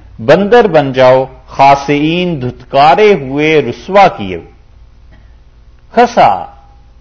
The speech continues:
کسی چیز کو نفرت سے ہٹا دینا۔ قال اخسؤ، ایک جگہ آیا ہے قرآن پاک میں کہ انہیں اللہ تعالیٰ نے فرمایا، اہل جہنم سے ہم کہیں گے، "چلے جاؤ تم یہاں سے۔"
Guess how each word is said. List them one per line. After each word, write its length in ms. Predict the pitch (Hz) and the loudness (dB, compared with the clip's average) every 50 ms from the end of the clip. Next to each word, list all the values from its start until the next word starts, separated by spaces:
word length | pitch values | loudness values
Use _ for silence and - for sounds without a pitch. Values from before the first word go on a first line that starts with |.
| _ _ - | _ _ -10
کسی 220 | 165 - - 147 | -8 -8 -8 -12
چیز 300 | - - 170 170 156 - | -12 -10 -10 -10 -8 -6
کو 140 | - 226 208 | -2 -2 -2
نفرت 540 | 156 113 104 127 135 - - 214 247 240 - | 0 -2 -4 -6 -6 -6 -4 -4 -4 -4 -4
سے 140 | - - 147 | -6 -8 -8
ہٹا 280 | 139 127 - 104 101 90 87 | -6 -4 -4 -2 -4 -4 -6
دینا۔ 220 | 87 85 80 - - - _ - - - _ _ _ _ _ _ _ - - - - - - | -10 -16 -18 -20 -20 -20 _ -20 -20 -20 _ _ _ _ _ _ _ -20 -20 -20 -20 -12 -2
قال 280 | - 143 143 143 156 | 2 4 4 4 4
اخسؤ، 580 | 202 208 208 - - - 220 190 135 110 101 95 | 2 0 -2 -4 -2 0 0 0 0 -2 -6 -8
ایک 220 | - 117 123 117 120 | -8 -8 -8 -8 -8
جگہ 140 | 131 127 127 | -6 -2 0
آیا 240 | 120 127 131 135 | 0 0 2 0
ہے 60 | 135 131 - | 0 -2 -2
قرآن 260 | 131 123 123 120 123 123 - | -6 -10 -8 -8 -10 -8 -4
پاک 320 | 135 135 143 135 - - | -2 0 0 0 -2 -6
میں 200 | 175 185 196 196 - - - _ - - _ _ - | -8 -6 -6 -8 -8 -12 -20 _ -20 -20 _ _ -6
کہ 60 | - | -4
انہیں 180 | 160 165 165 165 | -4 -2 -2 -2
اللہ 160 | 151 151 151 | 0 0 0
تعالیٰ 280 | 147 147 143 147 151 156 | 2 2 0 0 0 -4
نے 60 | 147 | -8
فرمایا، 240 | 151 165 185 185 180 | -6 -2 0 2 2
اہل 160 | 165 160 156 | 0 0 -2
جہنم 380 | 139 147 139 135 143 151 160 160 151 | -6 -6 -8 -8 -8 -8 -10 -10 -8
سے 60 | 156 | -8
ہم 100 | 147 143 | -10 -8
کہیں 240 | 131 151 156 160 170 | -8 -8 -8 -6 -4
گے، 100 | 196 196 | -6 -6
"چلے 400 | 190 - - - 214 214 220 202 | -6 -8 -6 -4 -2 0 0 0
جاؤ 200 | 180 147 127 117 | 2 2 0 0
تم 220 | 101 - 101 98 98 | -4 -8 -12 -12 -12
یہاں 240 | 95 87 87 85 | -12 -12 -14 -18
سے۔" 240 | 85 - - - _ | -20 -20 -20 -20 _